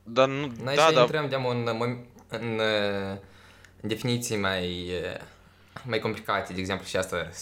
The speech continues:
Speaker 2: prieten, știi? De la ce moment începi să fii prieten? Da, asta e foarte subiectiv deja.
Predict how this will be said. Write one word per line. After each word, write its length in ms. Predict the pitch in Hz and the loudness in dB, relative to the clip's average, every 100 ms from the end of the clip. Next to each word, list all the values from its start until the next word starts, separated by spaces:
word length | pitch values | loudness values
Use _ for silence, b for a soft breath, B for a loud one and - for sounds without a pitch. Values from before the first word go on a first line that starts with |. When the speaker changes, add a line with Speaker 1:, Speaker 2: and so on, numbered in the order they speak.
| - - - | -14 -16 -4
Speaker 2:
prieten, 460 | 104 95 87 - | 0 2 0 -4
știi? 300 | - 82 82 - b b b b b _ - _ _ - | -8 -6 -8 -12 b b b b b _ -20 _ _ -14
De 180 | 101 104 | -4 0
la 100 | 104 | 0
ce 140 | - | 2
moment 360 | 104 104 98 - | 2 2 0 -4
începi 340 | 104 110 98 | -4 -2 -2
să 140 | - - | -2 -4
fii 180 | 90 85 | -6 -4
prieten? 420 | 90 87 87 - - - - - - - - _ _ _ _ _ _ _ _ _ _ _ _ _ _ - - | -4 -4 -4 -16 -18 -20 -20 -20 -20 -20 -20 _ _ _ _ _ _ _ _ _ _ _ _ _ _ -20 -18
Da, 160 | - 98 | -8 -6
asta 220 | - 87 | -6 -6
e 40 | |
foarte 300 | 90 98 95 | -2 -2 -2
subiectiv 440 | - 92 - 92 87 | -6 -8 -8 -12 -12
deja. 240 | 85 - | -12 -14